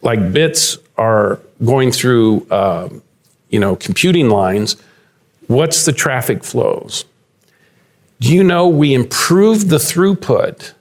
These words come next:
of the autonomous ve-, vehicle by forty percent, changing nothing else but this system forecasting the speed that it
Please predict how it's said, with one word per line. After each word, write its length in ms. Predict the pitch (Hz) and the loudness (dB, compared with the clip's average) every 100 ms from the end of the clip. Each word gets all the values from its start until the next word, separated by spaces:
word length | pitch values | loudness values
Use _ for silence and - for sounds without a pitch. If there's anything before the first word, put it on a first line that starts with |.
| _ _ _ _ _ _ - | _ _ _ _ _ _ -6
of 280 | 139 156 147 | -2 0 2
the 100 | 147 | 2
autonomous 520 | 147 143 139 131 - | 0 -2 0 0 0
ve-, 320 | 139 143 139 | 2 2 2
vehicle 320 | 107 147 127 123 | 2 0 0 -2
by 200 | 107 104 | -2 -4
forty 540 | - - 160 190 196 | -6 0 4 4 2
percent, 720 | 185 170 - 160 139 - _ _ _ _ _ _ _ _ _ _ | -2 -2 0 0 -4 -6 _ _ _ _ _ _ _ _ _ _
changing 480 | - 170 156 131 123 | -4 0 2 2 2
nothing 340 | 160 180 196 | 2 0 0
else 380 | 160 120 120 - - - - _ _ _ | 2 0 -2 -6 -8 -20 -20 _ _ _
but 180 | 131 127 | -6 -2
this 160 | 135 - | 0 0
system 460 | - 202 - 135 | 0 0 -2 -4
forecasting 920 | 110 - 175 175 - 110 104 - 117 | -4 0 0 0 -4 -6 -6 -2 0
the 80 | 113 | 2
speed 640 | - - 160 165 139 104 | 0 -2 0 0 0 0
that 120 | 123 117 | 0 0
it 300 | 110 - | 0 -4